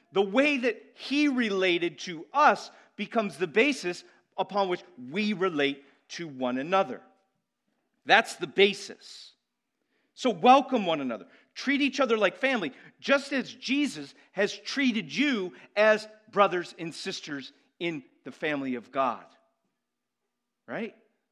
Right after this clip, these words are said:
That's radical. But not only that, why does he do it?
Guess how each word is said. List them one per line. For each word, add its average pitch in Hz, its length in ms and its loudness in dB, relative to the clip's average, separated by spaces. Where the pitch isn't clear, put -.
That's 254 200 -6
radical. 220 560 -2
But 220 120 0
not 233 180 6
only 208 220 0
that, 240 600 2
why 175 360 6
does 240 200 -2
he 226 120 -4
do 233 220 -2
it? 302 120 -4